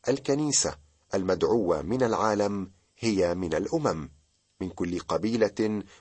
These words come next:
وشعب ولسان، فهو جاء إلى خاصته وخاصته لم تقبله. من الملاحظ أن زوجة يوسف المصرية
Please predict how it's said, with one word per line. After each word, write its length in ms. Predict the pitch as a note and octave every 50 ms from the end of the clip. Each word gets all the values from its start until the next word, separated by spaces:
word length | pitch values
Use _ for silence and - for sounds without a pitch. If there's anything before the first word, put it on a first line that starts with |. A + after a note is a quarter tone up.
| _
وشعب 720 | - F2+ F#2 F2 - - C3+ C#3 C3+ B2 G#2+ B2+ B2+ B2 A#2
ولسان، 680 | A2+ B2 C3+ C3+ B2+ - - E3 E3+ D3 F#2+ E2 D2+ - - _ _ _ _ _ _ _ _ _ _ _
فهو 360 | - - A#2 G#2 F#2+ F#2 F2+
جاء 540 | F2+ F#2 G#2 G#2+ G#2 F#2+ F#2+ F#2+ E2+ - G2+
إلى 140 | F#2+ F2+ F2
خاصته 800 | - - F#2 F2 - - C3 B2+ - B2 A2+ A#2+ B2 A#2+ G#2 - - _ _ _ _ -
وخاصته 920 | A#2 B2+ - - C#3+ C#3 - - - D3 C#3+ C#3 B2 A#2+ B2 B2+ B2 G2
لم 320 | G#2 F#2+ F#2+ G2 G2+ G#2+ G#2
تقبله. 800 | G#2 - - F#2+ - - F2+ F2+ E2+ D#2+ D2+ D#2+ D#2+ D#2+ D2 - - _ _ _ _ _ _ _
من 140 | G2+ G2+ F#2+
الملاحظ 640 | F2 F2 E2+ F2 F#2 G#2+ A2+ A#2+ - - B2+ C3 A2+ G2 - -
أن 220 | A#2 G#2+ F2+ D#2+
زوجة 460 | D#2+ G#2 A#2 B2 B2 G2 G2 F2 - D2+
يوسف 640 | D#2+ F#2 A2 A2+ G#2 - - D#2+ - - - -
المصرية 800 | A2 G#2 F2+ E2 E2 - - - A2+ B2+ A#2 F2+ F2+ F2 F2